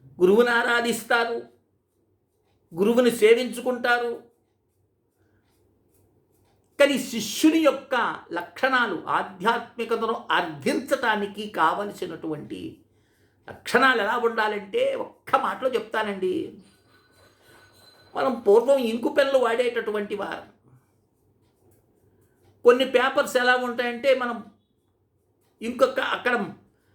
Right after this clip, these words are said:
పెట్టగానే అవి ఊరుతాయి, లాక్కుంటాయి ఇంకుని.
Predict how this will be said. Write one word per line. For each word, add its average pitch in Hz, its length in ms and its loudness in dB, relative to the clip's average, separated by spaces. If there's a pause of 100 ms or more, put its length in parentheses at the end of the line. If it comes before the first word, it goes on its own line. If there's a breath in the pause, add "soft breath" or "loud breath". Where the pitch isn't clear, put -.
(300)
పెట్టగానే 254 540 2
అవి 240 120 -2
ఊరుతాయి, 262 800 2 (180)
లాక్కుంటాయి 233 800 0
ఇంకుని. - 420 -10